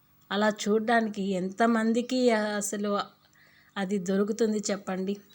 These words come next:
ఎంతో అదృష్టం ఉంటే కానీ ఇలాంటి దృశ్యాలను మనం చూడలేము. ఆ మహాలక్ష్మీదేవి అనుగ్రహం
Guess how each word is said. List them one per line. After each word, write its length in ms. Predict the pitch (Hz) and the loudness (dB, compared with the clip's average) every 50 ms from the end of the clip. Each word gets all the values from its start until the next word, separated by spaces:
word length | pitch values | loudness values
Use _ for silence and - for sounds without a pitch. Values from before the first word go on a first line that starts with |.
| - - - | -20 -14 -10
ఎంతో 440 | 190 196 202 208 226 - 294 311 | -8 -6 -6 -6 -4 2 6 6
అదృష్టం 600 | 302 269 240 208 202 220 247 240 - - - 240 | 6 6 4 2 0 -2 -2 -2 -2 -2 -2 -2
ఉంటే 320 | 226 214 202 196 220 220 208 | -2 -2 -4 -4 -4 -2 -2
కానీ 600 | 214 208 208 202 262 330 339 269 208 208 208 - _ - _ _ _ - 202 | 0 0 0 0 0 2 2 2 2 0 -2 -6 _ -20 _ _ _ -10 -6
ఇలాంటి 380 | 196 202 202 208 214 202 214 214 208 202 196 196 190 190 185 180 - _ - 185 | -4 -4 -2 -2 -2 -2 0 2 2 2 2 0 -2 -4 -6 -10 -14 _ -12 -8
దృశ్యాలను 600 | 202 196 196 - - 214 214 214 214 202 202 196 | -6 -4 -4 -4 -2 -2 0 0 0 0 0 0
మనం 320 | 185 180 190 214 226 220 _ _ - | -2 -4 -4 -6 -8 -10 _ _ -10
చూడలేము. 600 | - 202 190 185 190 190 202 202 196 196 180 180 185 - - _ _ _ _ _ _ _ _ _ _ _ _ _ _ _ _ _ _ - 226 | -6 -6 -4 -4 -2 0 0 0 0 0 -4 -8 -10 -14 -20 _ _ _ _ _ _ _ _ _ _ _ _ _ _ _ _ _ _ -10 -6
ఆ 80 | 202 | -4
మహాలక్ష్మీదేవి 1080 | 202 190 185 175 - 214 214 220 214 214 208 - - - 220 202 208 196 202 202 202 | -4 -4 -4 -6 -4 -2 -2 0 0 -2 -2 -2 -4 -4 -2 0 0 0 2 0 0
అనుగ్రహం 580 | 190 185 190 190 190 202 196 190 170 196 190 190 | 0 -2 -4 -4 -6 -4 -4 -4 -6 -6 -8 -10